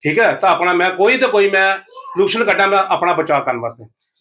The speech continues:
ਔਰ ਜਸ਼ਪਾਲ ਜਿੰਨਾ ਖਤਰਨਾਕ ਬੰਦਾ ਮੈਂ ਉਹਨਾਂ ਕੋਈ ਨਹੀਂ ਹੈ। ਜੇ ਮੇਰੇ ਬੱਚਿਆਂ ਨੂੰ, ਨਿਗਮ ਨੂੰ, ਤਾਨੀਆ ਨੂੰ ਕੁਛ ਵੀ ਹੋ ਜੇ, ਮੈਂ ਹਾਈ ਕੋਰਟ ਤੱਕ ਪੁੱਜਾਂਗਾ। ਮੈਂ ਇਹਨਾਂ ਨੂੰ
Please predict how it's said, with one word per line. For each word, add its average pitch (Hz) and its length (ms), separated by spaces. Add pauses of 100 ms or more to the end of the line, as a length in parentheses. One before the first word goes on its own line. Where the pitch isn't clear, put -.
ਔਰ 185 100
ਜਸ਼ਪਾਲ 185 380
ਜਿੰਨਾ 254 200
ਖਤਰਨਾਕ 202 400
ਬੰਦਾ 160 300
ਮੈਂ 165 140
ਉਹਨਾਂ 180 140
ਕੋਈ 156 220
ਨਹੀਂ 226 140
ਹੈ। 262 120 (300)
ਜੇ 196 200
ਮੇਰੇ 285 280
ਬੱਚਿਆਂ 226 260
ਨੂੰ, 214 120
ਨਿਗਮ 226 280
ਨੂੰ, 208 220
ਤਾਨੀਆ 196 260
ਨੂੰ 202 100
ਕੁਛ 196 180
ਵੀ 226 60
ਹੋ 214 120
ਜੇ, 147 240 (380)
ਮੈਂ 190 200
ਹਾਈ 185 300
ਕੋਰਟ 196 260
ਤੱਕ 202 160
ਪੁੱਜਾਂਗਾ। 196 340
ਮੈਂ 208 120
ਇਹਨਾਂ 202 160
ਨੂੰ 208 180